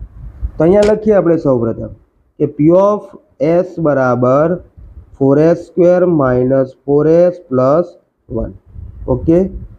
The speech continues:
અહીંયા લખી રાખવું હોય તો લખી રખાય કે જ્યાં એ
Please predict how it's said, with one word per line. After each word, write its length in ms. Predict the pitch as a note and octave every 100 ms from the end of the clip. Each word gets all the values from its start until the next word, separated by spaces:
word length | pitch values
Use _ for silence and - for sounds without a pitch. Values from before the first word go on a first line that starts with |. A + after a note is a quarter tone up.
| - - -
અહીંયા 260 | C3+ D3+ D#3
લખી 260 | D3+ E3
રાખવું 220 | E3 D#3+
હોય 80 | E3
તો 80 | E3+ F3+
લખી 220 | F#3 F#3
રખાય 280 | D#3 C3 B2 - _ _ -
કે 80 | C3+ A#2+ -
જ્યાં 460 | D3+ E3 F#3 F#3+ - - - - - - -
એ 40 | D3+